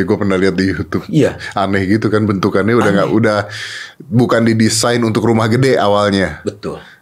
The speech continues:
Speaker 1: Kayak berkembang tuh, berarti rumah berkembang gitu
Speaker 2: Berkembang.
Speaker 1: kan.
Speaker 2: Awalnya kan gua di Pejaten.
Speaker 1: Iya.
Speaker 2: Di Pejaten kan tiga tingkat, kecil banget. Itu tidur pada, uh, di mana aja. Kasihan gua liatnya. Akhirnya gua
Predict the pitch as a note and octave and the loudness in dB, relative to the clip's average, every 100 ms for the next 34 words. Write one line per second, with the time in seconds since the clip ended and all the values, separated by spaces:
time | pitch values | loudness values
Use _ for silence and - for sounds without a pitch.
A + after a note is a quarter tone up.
0 | - A2 A2+ B2 B2+ B2+ B2+ A2+ G#2 G2 | -2 0 2 0 0 2 2 2 2 2
1 | F#2 G2 G2 G#2 G2+ G2 G#2 A2+ G2+ F2+ | 2 0 0 0 0 -2 0 0 0 0
2 | F2+ F2 F2+ F2 C#2 - - _ - A2+ | 0 0 0 0 -4 -12 -20 _ -2 0
3 | A#2 E3 G3 F#3+ D#3 - - G2+ F#2 E2+ | 2 2 2 2 0 -2 -2 0 2 0
4 | E2 - - - - G#2 D3+ F3 F#3 G2 | -4 -10 -10 -4 -2 0 0 0 0 0
5 | - F#2+ F2+ A#2 - - - F#2+ F2 G2+ | -2 -2 -6 -6 -8 -8 -4 -2 -2 -4
6 | F#2 - - - - D3 C#3+ F#3 B2+ C#3 | -6 -10 -16 -20 -8 -4 -2 -2 0 0
7 | E3 B2 G#2+ E2+ - - _ _ C4 C4+ | 0 0 0 -2 -10 -20 _ _ 0 2
8 | A#3+ F3+ B2+ G#2 F#2+ E2+ G#2+ F#2+ - - | 4 4 2 0 -2 -4 -6 -8 -12 -18
9 | _ _ - - - - - C3 A2+ D#2+ | _ _ -20 -20 -10 -6 -4 -2 -4 -4
10 | C#2 B1 - - _ _ _ _ _ _ | -6 -8 -14 -20 _ _ _ _ _ _
11 | _ - D2+ G#2+ | _ -14 -8 -4